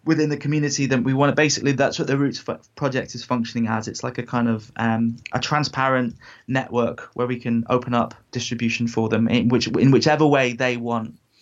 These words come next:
And that's the most important thing that I really wanna stress here. It's not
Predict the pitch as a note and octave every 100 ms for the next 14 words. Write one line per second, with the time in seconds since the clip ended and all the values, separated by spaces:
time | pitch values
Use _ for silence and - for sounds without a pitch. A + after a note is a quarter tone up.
0 | - _ B2+ A#2+ B2+ C#3 C3 B2 B2+ F#2
1 | A#2+ A#2 - A#2+ A2 - A#2 A#2+ A#2 G#2+
2 | C3+ C3 -